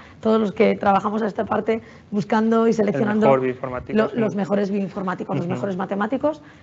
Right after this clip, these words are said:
Speaker 1: todas aquellas personas que puedan contribuir, todos aquellos
Speaker 2: Ujú.
Speaker 1: profesionales que puedan contribuir en analizar una cantidad ingente de, de datos, en este caso genómicos, para clasificar grupos y, como bien decía José Luis, pues bueno, buscar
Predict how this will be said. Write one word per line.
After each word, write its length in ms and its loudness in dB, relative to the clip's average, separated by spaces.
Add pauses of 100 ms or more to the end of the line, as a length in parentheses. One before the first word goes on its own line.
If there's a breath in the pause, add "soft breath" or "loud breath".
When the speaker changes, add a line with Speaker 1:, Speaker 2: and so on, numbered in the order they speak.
(120 loud breath)
Speaker 1:
todas 220 4
aquellas 220 2
personas 380 -4
que 100 0
puedan 240 0
contribuir, 440 2
todos 180 0
aquellos 220 -2
Speaker 2:
Ujú. 100 -2
Speaker 1:
profesionales 380 0
que 80 -6
puedan 180 0
contribuir 480 0 (260 loud breath)
en 140 4
analizar 560 2 (260 loud breath)
una 140 2
cantidad 260 4
ingente 500 2
de, 380 4
de 200 2
datos, 460 0 (280 loud breath)
en 80 4
este 160 0
caso 240 -4
genómicos, 560 0 (260 loud breath)
para 200 2
clasificar 540 0
grupos 440 0
y, 280 -2
como 160 -6
bien 140 0
decía 220 0
José 200 -2
Luis, 240 2 (280 loud breath)
pues 120 2
bueno, 240 2 (220 loud breath)
buscar 400 4